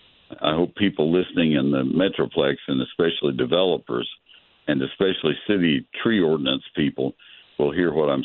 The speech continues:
saying. They need to be spaced, uh, minimum forty feet apart.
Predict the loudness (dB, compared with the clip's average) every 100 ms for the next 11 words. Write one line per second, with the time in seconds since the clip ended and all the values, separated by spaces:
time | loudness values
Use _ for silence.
0 | -2 0 2 2 2 2 2 -2 -6 -6
1 | -4 0 0 -2 -8 -20 _ _ _ _
2 | _ -12 -6 -2 -2 -4 -12 -20 -20 -20
3 | _ _ -2 0 2 0 -2 -4 -2 0
4 | 0 0 0 0 0 -2 0 0 -4